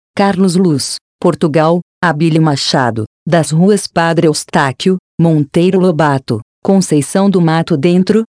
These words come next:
do Centro Comercial dos bairros Ouro Preto e Jaraguá. Na região Nordeste a atuação será nas regiões dos bairros Cidade Nova, São Paulo, da Avenida Cristiano Machado, do Minas Shopping,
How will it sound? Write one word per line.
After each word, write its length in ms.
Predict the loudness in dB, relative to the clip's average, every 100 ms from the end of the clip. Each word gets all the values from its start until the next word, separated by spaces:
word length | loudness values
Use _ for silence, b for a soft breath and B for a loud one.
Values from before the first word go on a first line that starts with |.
| _
do 160 | -2 -2
Centro 420 | 0 0 0 -2
Comercial 680 | -2 0 0 -2 -2 0 2
dos 200 | 0 -2
bairros 480 | 0 2 2 2 2
Ouro 300 | 2 2 0
Preto 300 | 0 -2 0
e 20 |
Jaraguá. 560 | 0 2 0 0 -2 -4 -8 _ _ -2
Na 140 | 0
região 540 | 2 2 2 0 2 2
Nordeste 600 | 2 2 0 0 0 -2
a 60 |
atuação 540 | 0 0 -2 -2 0 0
será 340 | 0 0 2
nas 220 | 0 0
regiões 640 | 0 0 2 2 2 0 0
dos 200 | -2 0
bairros 420 | 0 2 0 -2
Cidade 540 | -2 -2 2 2 2
Nova, 520 | 2 2 2 0 -2 -4 _ -8
São 200 | 0 0
Paulo, 500 | 2 0 0 0 -2 -6 _
da 200 | 0 0
Avenida 420 | 2 2 2 2
Cristiano 720 | 0 -2 -2 -2 0 0 0 0
Machado, 600 | 0 -2 -2 0 -2 -6 -10 -4
do 160 | 0
Minas 400 | 2 4 2 0
Shopping, 460 | -2 0 0 -2 -4